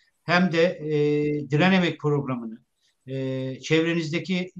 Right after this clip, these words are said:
emekçi arkadaşlarımızın, e, izlemesi doğrultusunda, e, arkadaşlarımıza bilgi ulaştırmanızı,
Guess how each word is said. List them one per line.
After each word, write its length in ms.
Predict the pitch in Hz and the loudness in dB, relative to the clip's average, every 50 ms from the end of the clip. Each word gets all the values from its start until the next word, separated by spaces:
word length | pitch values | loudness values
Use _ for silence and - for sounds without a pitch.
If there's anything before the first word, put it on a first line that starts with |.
| - - | -10 -6
emekçi 420 | 151 151 151 165 156 151 - 196 190 | -2 0 0 0 0 -2 0 0 0
arkadaşlarımızın, 1000 | 175 165 143 151 147 143 135 135 - - 139 127 127 120 110 104 120 135 139 - _ _ _ _ _ _ _ | 0 0 -2 -4 -4 -4 -4 -4 -6 -8 -10 -10 -10 -10 -12 -12 -14 -16 -16 -18 _ _ _ _ _ _ _
e, 200 | - 131 135 135 135 | -10 -8 -8 -8 -6
izlemesi 600 | 135 156 147 139 143 170 170 175 175 - 185 165 | -6 -6 -6 -4 -4 -2 -2 -2 -4 -6 -6 -2
doğrultusunda, 960 | 156 165 151 143 139 139 139 - - - - 127 117 107 127 143 - - _ _ _ _ _ _ _ _ _ _ | 0 2 2 2 2 -2 -4 -8 -14 -12 -10 -8 -6 -6 -6 -6 -8 -8 _ _ _ _ _ _ _ _ _ _
e, 60 | 131 131 135 139 139 139 139 139 135 135 135 135 135 131 135 131 131 131 123 120 117 - _ _ _ _ _ _ _ _ _ _ _ _ _ _ _ _ _ _ _ _ _ _ _ _ _ _ _ _ _ _ _ _ _ _ _ _ _ _ _ | -12 -10 -8 -6 -4 -4 -4 -4 -4 -6 -8 -10 -10 -10 -10 -12 -12 -14 -16 -18 -20 -20 _ _ _ _ _ _ _ _ _ _ _ _ _ _ _ _ _ _ _ _ _ _ _ _ _ _ _ _ _ _ _ _ _ _ _ _ _ _ _
arkadaşlarımıza 1040 | - 165 165 160 160 180 175 170 156 - - 170 165 151 147 143 143 135 135 135 135 | 4 4 6 6 4 4 4 4 2 2 0 0 2 4 4 2 2 0 -2 -2 -2
bilgi 280 | 151 160 160 156 180 202 | -4 -6 -4 -4 -4 -2
ulaştırmanızı, 920 | 180 156 156 143 139 - - 147 131 127 127 127 123 120 131 175 202 208 | -2 0 0 -2 -2 -2 -6 -8 -6 -6 -6 -8 -10 -8 -6 -6 -6 -8